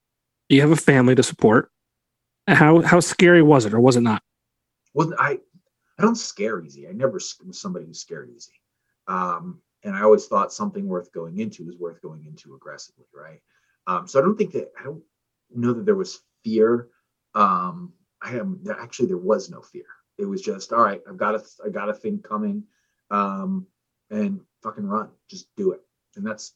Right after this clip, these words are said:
Speaker 2: exactly what we did. And we just haven't looked back. I'll tell you that leaving the,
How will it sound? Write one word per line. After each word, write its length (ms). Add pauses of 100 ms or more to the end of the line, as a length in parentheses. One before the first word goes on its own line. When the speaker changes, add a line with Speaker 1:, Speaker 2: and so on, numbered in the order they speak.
Speaker 2:
exactly 340
what 160
we 60
did. 220
And 80
we 60
just 240
haven't 280
looked 160
back. 260 (260)
I'll 120
tell 160
you 120
that 160
leaving 280
the, 120